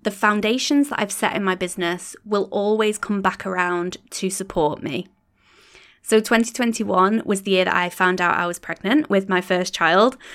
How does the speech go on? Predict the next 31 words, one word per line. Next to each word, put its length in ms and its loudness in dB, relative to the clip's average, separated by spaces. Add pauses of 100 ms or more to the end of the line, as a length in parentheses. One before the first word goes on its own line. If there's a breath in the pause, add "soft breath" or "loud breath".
(240 loud breath)
and 560 4 (340)
it 120 8
was 120 2
a 40 -6
bit 120 -4
of 80 -10
a 40 -6
shock. 460 0
It 140 0
was 160 -4
something 400 -4
that 160 -2
I 160 0
was 480 -2
quite 240 -6
nervous 460 -4
about 340 4
in 140 -2
terms 360 -4
of 220 -2
my 80 -4
business. 720 -4 (100)
I 100 -8
didn't 300 0
really 380 -2
know 280 2
of 160 -2
too 260 0
many 180 0
people 680 -2 (460 loud breath)
who 580 2